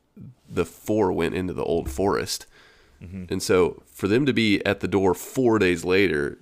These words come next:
Speaker 1: suggests that they're getting no help.
Speaker 2: Mm-hmm. Yeah, they're
Speaker 1: Or
Speaker 2: trying
Speaker 1: very
Speaker 2: to fi-,
Speaker 1: little.
Speaker 2: they're, they're trying to find
Speaker 1: Mm-hmm.
Speaker 2: a hou-, a little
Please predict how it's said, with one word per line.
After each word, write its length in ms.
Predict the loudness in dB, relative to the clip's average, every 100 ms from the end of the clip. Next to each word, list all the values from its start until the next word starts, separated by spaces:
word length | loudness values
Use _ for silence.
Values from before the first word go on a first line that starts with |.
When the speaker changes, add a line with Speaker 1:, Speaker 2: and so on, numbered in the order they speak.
| -16
Speaker 1:
suggests 600 | -8 -8 -2 0 0 -2
that 120 | -4
they're 120 | -4
getting 460 | -4 -2 -2 -4 -2
no 200 | 0 0
help. 380 | -2 -4 -4 2 2 2 -8 -18
Speaker 2:
Mm-hmm. 200 | -16 -16 -18 _ _
Yeah, 160 | -2 -2
they're 100 | -2
Speaker 1:
Or 20 |
Speaker 2:
trying 240 | 2 2
Speaker 1:
very 200 | 4 4
Speaker 2:
to 60 | 4
fi-, 40 |
Speaker 1:
little. 240 | 4 4 2
Speaker 2:
they're, 80 | -4 -18 -8
they're 100 | -4
trying 220 | -2 -2
to 60 | -2
find 240 | -2 -2
Speaker 1:
Mm-hmm. 120 | -2
Speaker 2:
a 40 | -2
hou-, 220 | 0 -2
a 40 | -4
little 460 | -2 0 0 -4